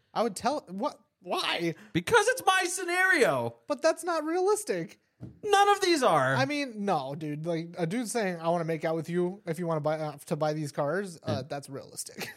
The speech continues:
Speaker 1: <laughs> Um, but yeah, him saying, "Yeah, I'll sign the paperwork, I'll do everything, I'll get it all rolled in,"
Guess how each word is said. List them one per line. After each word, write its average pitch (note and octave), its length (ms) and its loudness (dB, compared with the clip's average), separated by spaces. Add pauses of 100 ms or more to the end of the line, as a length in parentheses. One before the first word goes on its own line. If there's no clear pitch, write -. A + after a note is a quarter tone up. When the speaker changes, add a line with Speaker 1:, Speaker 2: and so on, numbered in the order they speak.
Speaker 1:
<laughs> B3 80 -12 (440)
Um, D3+ 500 0 (1040)
but F3 360 -2 (320)
yeah, F#3 300 0
him G3 220 -4
saying, F3+ 540 -6 (340)
"Yeah, E3 160 0
I'll C#3+ 100 -2
sign D#3+ 180 -4
the D#3+ 80 -8
paperwork, D#3+ 460 -6
I'll C3+ 100 -6
do C#3+ 140 -8
everything, C#3 340 -10
I'll C#3 80 -12
get D3+ 160 -12
it C3+ 80 -6
all C3 220 -6
rolled C3+ 260 -8
in," C3+ 220 -10